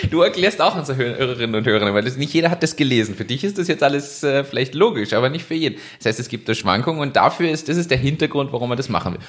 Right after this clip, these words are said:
Und wir hatten gestern im Büro sogar eine Diskussion, ist jetzt kein Scherz, da ging's drum, im Büro hieß es dann, ja, wieso Atomkraft ist eh, also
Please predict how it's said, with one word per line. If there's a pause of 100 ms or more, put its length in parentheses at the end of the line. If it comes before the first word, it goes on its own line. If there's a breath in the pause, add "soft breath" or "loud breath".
(160 loud breath)
Und
wir
hatten
gestern
im
Büro
sogar
eine
Diskussion, (360)
ist
jetzt
kein
Scherz, (420 loud breath)
da
ging's
drum,
im
Büro
hieß
es
dann, (120)
ja,
wieso
Atomkraft
ist
eh,
also